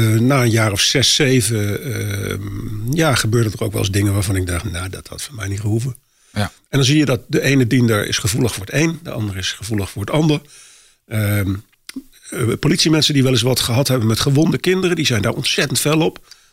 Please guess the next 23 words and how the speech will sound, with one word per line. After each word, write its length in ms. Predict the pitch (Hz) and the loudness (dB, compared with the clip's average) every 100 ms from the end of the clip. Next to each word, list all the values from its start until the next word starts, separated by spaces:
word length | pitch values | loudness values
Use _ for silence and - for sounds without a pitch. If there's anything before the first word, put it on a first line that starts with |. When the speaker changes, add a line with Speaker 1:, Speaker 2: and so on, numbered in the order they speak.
| _ | _
Speaker 1:
Hè, 120 | 170 | -8
kind 240 | 180 165 139 | -2 0 2
niet 180 | 147 | 2
in 100 | 143 | 2
het 100 | 139 | 0
zitje, 440 | - 170 165 226 254 | 2 0 0 -4 -4
hoppatee, 420 | 123 127 - 95 | -4 -4 -4 -4
aan 60 | 117 | -2
de 60 | 127 | -2
kant 200 | 95 95 | -2 -4
bekeuring, 420 | 113 92 95 85 | -6 -6 -6 -4
klaar, 260 | - 98 | -2 -2
net 140 | 95 - | -4 -6
zo 80 | 101 | -6
makkelijk. 340 | 95 92 90 - - _ _ _ _ _ | -8 -10 -16 -20 -20 _ _ _ _ _
En 140 | - 185 | -2 0
de 60 | |
ander 360 | 165 151 131 113 | 2 2 2 2
ziet 240 | 101 139 | 2 2
dat 160 | 143 110 | 0 0
wel, 280 | 120 117 110 | 2 2 2
maar 200 | 113 104 | 0 0
denkt, 360 | 123 117 - | 2 0 -2